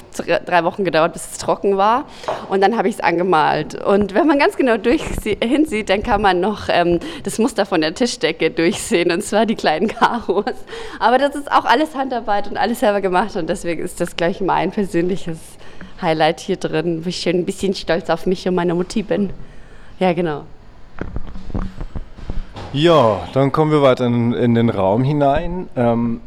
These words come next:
Speaker 2: <clears throat> wir sehen an der rechten Seite der Wand, äh, eine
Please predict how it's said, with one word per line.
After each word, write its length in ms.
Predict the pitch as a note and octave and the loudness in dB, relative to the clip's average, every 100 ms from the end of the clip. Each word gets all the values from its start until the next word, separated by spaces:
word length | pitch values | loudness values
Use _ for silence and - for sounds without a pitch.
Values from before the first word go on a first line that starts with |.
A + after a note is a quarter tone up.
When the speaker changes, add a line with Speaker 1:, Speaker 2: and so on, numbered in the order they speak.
| - | 2
Speaker 2:
<clears throat> 1300 | A3 F3+ C3+ - - - - - - - - - | 2 2 -4 -6 -8 -4 -4 -4 -8 -14 -16 -12
wir 260 | F#2+ G#2+ A2 | -4 0 2
sehen 480 | G2+ G#2 A2 A2 G2 | 2 2 4 2 0
an 380 | G#2 G2+ G2 F#2+ | -2 0 0 2
der 180 | F#2+ | 0
rechten 220 | F#2 G#2 B2+ | 0 -4 0
Seite 600 | G#2+ G#2+ B2 A#2 A2+ - - | 2 2 2 2 0 -4 -6
der 640 | G2+ G2 F#2+ F#2+ F#2 F2+ F2 A2 - | -2 -2 0 -2 -2 -4 -4 -6 -12
Wand, 600 | E2+ F#2 G2 A#2 - - - | -6 -2 0 -2 -4 -14 -8
äh, 420 | G2+ G2 F#2+ F#2 - - | -4 -2 -2 -4 -6 -10
eine 420 | - G2 G2 F#2+ | -6 -4 -2 -4